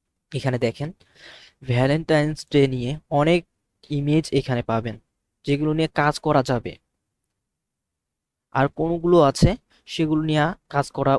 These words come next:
উচিত না বা কাজ করা যাবে না। জেপিজির ক্ষেত্রে বলি, আমরা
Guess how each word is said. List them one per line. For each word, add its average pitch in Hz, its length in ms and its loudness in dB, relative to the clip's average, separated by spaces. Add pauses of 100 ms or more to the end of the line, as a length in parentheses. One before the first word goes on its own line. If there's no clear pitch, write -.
(140)
উচিত 170 240 -4 (120)
না 110 80 -10 (500)
বা 131 60 -4 (100)
কাজ 135 120 0 (100)
করা 139 140 0 (120)
যাবে 127 320 0
না। - 60 -20 (1120)
জেপিজির 170 400 0
ক্ষেত্রে 170 220 2 (100)
বলি, 123 180 0 (540)
আমরা 143 160 0